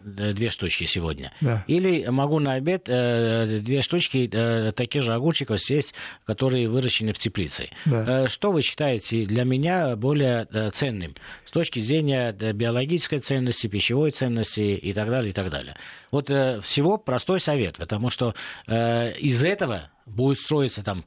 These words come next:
Speaker 2: Да.
Speaker 1: стратегия будущего, там понимание,
Speaker 2: Нет,
Speaker 1: анализ и так
Speaker 2: э,
Speaker 1: далее.
Speaker 2: ну,
Speaker 1: Вот
Speaker 2: э,
Speaker 1: что лучше мне, два огурчика, э, съесть маринованных или два огурчика, которые,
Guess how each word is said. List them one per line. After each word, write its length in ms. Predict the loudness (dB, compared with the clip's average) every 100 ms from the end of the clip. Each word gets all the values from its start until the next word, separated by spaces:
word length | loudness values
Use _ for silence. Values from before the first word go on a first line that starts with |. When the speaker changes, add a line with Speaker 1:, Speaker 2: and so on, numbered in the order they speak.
| -6
Speaker 2:
Да. 60 | 2
Speaker 1:
стратегия 500 | 4 4 2 2 0
будущего, 640 | 2 4 2 2 0 0
там 200 | -2 0
понимание, 600 | 0 2 2 2 2 4
Speaker 2:
Нет, 100 | 4
Speaker 1:
анализ 280 | 4 2 2
и 20 |
так 80 | 2
Speaker 2:
э, 40 |
Speaker 1:
далее. 180 | 4 4
Speaker 2:
ну, 340 | 2 2 0 2
Speaker 1:
Вот 120 | 2
Speaker 2:
э, 40 | 2
Speaker 1:
что 180 | 2
лучше 280 | 2 0 -2
мне, 180 | -2 -2
два 260 | 0 2 2
огурчика, 420 | 0 -2 0 0
э, 580 | 2 2 2 2 4 2
съесть 400 | 0 0 -2 -2
маринованных 720 | 0 0 2 2 2 -2 -2
или 180 | 0 2
два 180 | 2 2
огурчика, 380 | 2 0 -2 -2
которые, 440 | -4 0 0